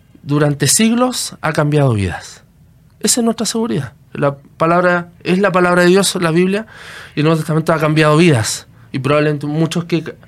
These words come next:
a los que cambió vidas, a los que cambió nuestras vidas, el texto bíblico, en este caso el Nuevo Testamento, no teníamos idea de cuál o tal es crítica. El texto es, la palabra es viva y eficaz,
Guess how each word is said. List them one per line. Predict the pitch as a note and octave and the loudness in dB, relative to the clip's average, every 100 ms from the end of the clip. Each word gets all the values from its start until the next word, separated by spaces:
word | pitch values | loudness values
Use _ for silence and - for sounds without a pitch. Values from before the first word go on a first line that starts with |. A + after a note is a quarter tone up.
| - | -12
a | C3 | -2
los | C3+ | -2
que | C3 C#3 | -2 -2
cambió | C3+ C#3 D3 | 0 2 2
vidas, | F#3 E3+ | 2 2
a | C#3 | 0
los | C3+ B2+ | -2 -4
que | C#3 C3 B2+ - B2+ | -4 -6 -8 -12 -8
cambió | - A#2+ D#3 | -2 2 4
nuestras | G#3 F#3 F#3+ | 4 2 2
vidas, | F#3 G3 G3 F3+ - | 4 2 0 -2 -10
el | - B2+ | -10 -4
texto | E3+ E3+ F3 | -4 0 2
bíblico, | F#3+ F#3+ E3 D3+ | 4 4 2 2
en | |
este | C#3+ D3 | 2 0
caso | D3 - | 0 0
el | D3+ | 0
Nuevo | D3+ | 0
Testamento, | D3 D#3+ E3+ F3 G3 - - - - - | -2 -2 -2 -2 -6 -8 -18 -18 -14 -4
no | D3 | 0
teníamos | D#3 D#3+ D3+ | 2 2 4
idea | C3 C#3+ | 2 2
de | E3 F3 | 2 0
cuál | E3+ E3+ F3+ | 2 2 4
o | E3 D#3 | 4 2
tal | D#3+ D#3 | 0 -2
es | C3+ | -2
crítica. | F#3 F#3+ C#3 G#2 - - _ _ _ _ | -4 -2 -4 -4 -6 -16 _ _ _ _
El | C3+ C3+ | -6 -2
texto | B3 B3 B3 A#3+ B3+ - - | -4 -2 -2 -2 -4 -16 -14
es, | - F#3+ - - - - | -6 -4 -4 -8 -16 -16
la | - F3+ | -2 0
palabra | F#3 G#3+ A3 | 4 4 4
es | |
viva | A3+ B3+ | 4 4
y | B3+ | 4
eficaz, | - - E4 - - | 2 0 -2 -2 -8